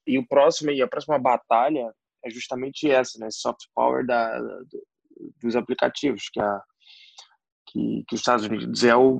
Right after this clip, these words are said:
maior proeminente, praticamente tudo em relação a essa parte digital sai de lá, né? O TikTok talvez seja um, uma das grandes exceções, apesar de também ter saído,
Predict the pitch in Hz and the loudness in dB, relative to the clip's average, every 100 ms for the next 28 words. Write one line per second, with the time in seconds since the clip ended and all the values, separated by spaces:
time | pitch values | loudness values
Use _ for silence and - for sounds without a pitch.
0 | - 120 110 104 123 123 135 120 131 143 | 0 2 2 0 -2 0 0 0 0 -2
1 | 127 120 113 - 113 117 - - 139 151 | -8 -4 -6 -6 -8 -8 -10 -4 0 0
2 | 127 123 120 - 120 113 - 113 - 113 | 0 0 -2 -4 -10 -10 -6 -6 -6 -8
3 | 110 110 - 127 - 117 117 131 117 120 | -6 -6 -4 -6 0 0 2 2 4 2
4 | - _ _ _ _ _ _ _ - 107 | 0 _ _ _ _ _ _ _ -10 -6
5 | 113 113 110 107 104 - - _ 123 120 | -2 0 0 -2 -8 -12 -14 _ 0 0
6 | - 120 110 117 - 117 110 110 110 95 | 0 -4 -2 -4 -4 -8 -6 -8 -10 -10
7 | 107 107 110 101 110 113 110 117 107 143 | -10 -6 -6 -6 -6 -6 -6 -8 -2 2
8 | 143 - 147 113 123 156 156 147 120 135 | 2 4 2 4 2 0 -2 -2 -2 -4
9 | 139 123 120 117 123 131 | -6 -8 -4 -4 -4 -6